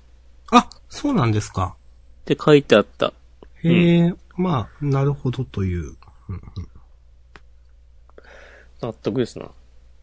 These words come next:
Speaker 2: でも別に地元がジャパンはなんか、うん。アニメやっ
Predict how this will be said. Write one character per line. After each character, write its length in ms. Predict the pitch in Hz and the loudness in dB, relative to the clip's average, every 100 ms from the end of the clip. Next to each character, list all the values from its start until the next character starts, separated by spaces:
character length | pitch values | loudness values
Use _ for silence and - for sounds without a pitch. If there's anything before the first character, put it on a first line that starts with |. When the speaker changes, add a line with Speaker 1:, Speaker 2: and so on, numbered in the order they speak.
| - | -2
Speaker 2:
で 100 | 127 | 4
も 80 | 113 | 6
別 240 | 120 - | 4 4
に 60 | 277 | 4
地 80 | 151 | 4
元 180 | 175 339 | 4 6
が 100 | 330 | 6
ジ 100 | 330 | 4
ャ 60 | |
パ 100 | 311 339 | 4 4
ン 40 | |
は 100 | 120 | 4
な 60 | 95 | 2
ん 120 | 92 | 2
か、 200 | 87 - - - - - - - - - - - | 2 2 -4 -20 -20 -20 -20 -20 -20 -20 -20 -6
う 60 | - | 2
ん。 20 | |
ア 40 | 143 | 4
ニ 80 | 175 | 6
メ 120 | 196 | 6
や 100 | |
っ 60 | 196 | 6